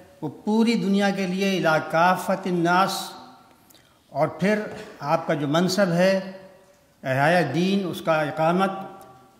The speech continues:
लियुज़हिरहु अला दीन कुल्लिह, पूरे दीन को, इस्लाम को पूरे के पूरे दीन पर, तमाम निज़ाम हया-, हयात पर गालिब करना, ये आपका मिशन है।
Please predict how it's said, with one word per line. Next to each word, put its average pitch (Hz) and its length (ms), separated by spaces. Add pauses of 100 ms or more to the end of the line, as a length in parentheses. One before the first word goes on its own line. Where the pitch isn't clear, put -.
लियुज़हिरहु 196 760
अला 180 220
दीन 185 340
कुल्लिह, 147 360 (960)
पूरे 226 400
दीन 226 360
को, 190 180 (580)
इस्लाम 175 460
को 151 200 (360)
पूरे 233 260
के 220 120
पूरे 202 280
दीन 196 320
पर, 127 180 (600)
तमाम 208 400
निज़ाम 185 340
हया-, 170 420
हयात 156 640
पर 143 180
गालिब 185 380
करना, 135 380 (460)
ये 170 160
आपका 170 460
मिशन 156 340
है। 110 240